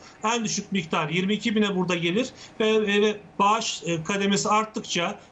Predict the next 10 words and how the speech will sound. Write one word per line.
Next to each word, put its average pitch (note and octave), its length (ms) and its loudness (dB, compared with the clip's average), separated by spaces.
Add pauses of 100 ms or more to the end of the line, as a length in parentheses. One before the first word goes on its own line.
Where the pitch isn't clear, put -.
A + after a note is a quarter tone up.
yükseldikçe F3+ 720 -2
de G3+ 240 -2
bu A3 120 2
oran F#3+ 300 2
azalarak G3+ 540 0
devam F3+ 300 2
eder. F#3+ 260 0 (300)
Ama A#3 160 2
seyyanen A3 680 0
bir, G#3 220 2